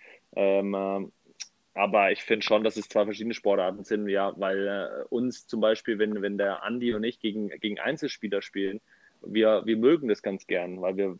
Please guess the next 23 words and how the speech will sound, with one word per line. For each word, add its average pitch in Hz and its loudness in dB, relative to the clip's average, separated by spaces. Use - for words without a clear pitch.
wir 101 2
gehen, 107 0
äh, 107 -4
wir 104 -2
gehen 107 -2
drauf 107 4
auf 127 2
den 117 -6
Ball 113 6
und 107 -4
suchen 123 -4
den 107 -2
Weg 110 2
beide 104 0
nach 104 -4
vorne. 123 -2
Und 127 -6
wenn 107 0
wir 101 -2
beide 104 4
am 104 -6
Netz 107 -6
stehen, 117 -4